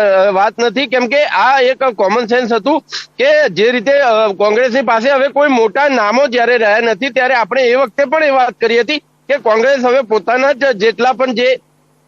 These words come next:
જાણીતા ચહેરાઓ કે જે હવે કોંગ્રેસની પાસે બચ્યા છે તેમને લઈને જ હવે ભલે તે ધારાસભ્યો હોય કે કોઈ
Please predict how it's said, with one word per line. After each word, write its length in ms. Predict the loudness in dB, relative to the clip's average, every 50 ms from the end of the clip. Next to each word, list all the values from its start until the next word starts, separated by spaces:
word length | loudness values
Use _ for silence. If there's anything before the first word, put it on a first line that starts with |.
| _ _ _ _ _ _ _ -6
જાણીતા 420 | -4 -2 -2 0 -2 -2 -2 -2 -2
ચહેરાઓ 460 | -2 0 0 0 2 2 2 2 0
કે 120 | 0 -4
જે 220 | -4 -2 0 2 2
હવે 280 | 2 2 2 0 -2
કોંગ્રેસની 460 | 0 0 0 0 0 0 0 -2 -2 -2
પાસે 280 | 0 -2 0 -2 -2
બચ્યા 340 | -2 -2 -2 0 0 0 0
છે 120 | 0 -2
તેમને 400 | -2 -2 -2 -2 0 2 2 2
લઈને 340 | 2 2 0 2 2 0 0
જ 60 | 0
હવે 320 | 0 0 2 2 2 2 0
ભલે 300 | 0 -2 -2 0 0 0
તે 160 | 0 -2 -2
ધારાસભ્યો 680 | 0 0 0 0 0 0 0 -2 -4 -2 0 0 0
હોય 240 | 2 2 2 0 0 -2 _ _ _ _ _ _
કે 180 | -2 -2 0 0
કોઈ 280 | 0 0 0 0 0